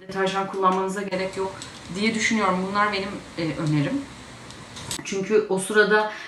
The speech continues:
hani o nefes almakta zaten böyle bir hafif bir, bir zorlanıyorsunuz. Bir de o kimyasal kokular falan çok yorucu bir hal, e, alabiliyor.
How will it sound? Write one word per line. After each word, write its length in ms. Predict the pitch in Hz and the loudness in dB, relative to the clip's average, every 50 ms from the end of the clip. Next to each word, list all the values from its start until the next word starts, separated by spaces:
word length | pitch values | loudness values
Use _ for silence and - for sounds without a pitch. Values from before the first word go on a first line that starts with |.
| - - - - | -14 -16 -8 -2
hani 180 | 190 190 190 | 2 4 6
o 200 | 185 190 190 190 | 6 6 6 4
nefes 320 | 190 190 - 226 226 - 233 | 4 4 4 2 0 2 4
almakta 440 | 214 208 208 202 208 208 - - 214 | 4 4 4 4 2 2 0 -2 -2
zaten 440 | 196 202 208 220 220 220 202 190 | 0 2 2 2 2 0 0 2
böyle 160 | 180 175 175 175 | 2 2 0 0
bir 60 | 175 | -2
hafif 420 | 170 185 180 - 180 - - - | -2 -4 -4 -4 -6 -8 -6 -4
bir, 180 | 180 160 - - - - - - - - - - - - - - - - - - - | -4 -4 -4 -4 -8 -10 -12 -12 -12 -14 -14 -14 -14 -16 -16 -14 -14 -14 -14 -10 -4
bir 80 | - 196 | -2 2
zorlanıyorsunuz. 1040 | 151 160 202 190 196 196 202 202 220 233 233 226 220 - 190 220 262 285 285 - - - | 4 6 8 10 10 10 8 8 6 6 4 4 0 0 4 6 8 8 6 4 0 -4
Bir 160 | 190 208 208 | -4 0 4
de 80 | 233 226 | 8 8
o 160 | 214 214 214 | 8 8 8
kimyasal 720 | 214 - 214 202 196 190 190 196 - - 226 220 208 214 | 4 0 -2 0 2 2 2 2 4 6 6 6 6 4
kokular 380 | 214 208 - 185 190 180 180 - | 0 -4 -2 0 2 2 2 2
falan 380 | - - 233 269 294 311 294 - - - - - | 0 -2 -2 0 0 0 0 -2 -6 -10 -10 -8
çok 120 | 214 196 - - - - - - - - - - - 170 180 | -8 -8 -8 -10 -12 -12 -12 -14 -12 -12 -12 -10 -8 -4 -2
yorucu 340 | 185 185 185 185 185 190 185 | 0 0 0 0 -2 -2 -4
bir 120 | 185 180 170 - | -4 -4 -4 -2
hal, 120 | - 214 226 226 - - | -2 -2 -2 -2 -2 0
e, 100 | 170 170 165 160 160 160 160 160 156 156 160 151 151 - | 2 2 4 4 4 4 4 4 2 2 0 -2 -4 -4
alabiliyor. 580 | 196 180 185 180 180 175 165 165 156 151 170 | -2 0 0 0 2 4 4 4 4 4 4